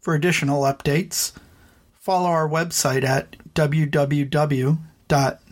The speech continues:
D S Tierney dot com or on Twitter at D S Tierney one. If you'd like to help support and see the podcast grow,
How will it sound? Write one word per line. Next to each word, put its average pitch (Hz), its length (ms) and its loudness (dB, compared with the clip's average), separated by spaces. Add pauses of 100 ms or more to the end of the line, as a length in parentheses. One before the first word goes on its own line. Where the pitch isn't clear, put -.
(180)
D 156 220 0
S 139 320 -2
Tierney 143 640 -2 (280)
dot 135 300 0
com 131 540 0 (260)
or 156 180 0
on 151 180 0
Twitter 160 440 0
at 135 320 0 (420)
D 160 180 2
S 139 220 -2
Tierney 147 420 0
one. 127 480 -2 (960)
If 147 120 -4
you'd 147 180 -2
like 156 200 0
to 147 140 -2
help 156 240 0
support 175 640 0
and 143 180 0
see 160 360 2
the 143 140 -4
podcast 143 680 -2
grow, 156 480 0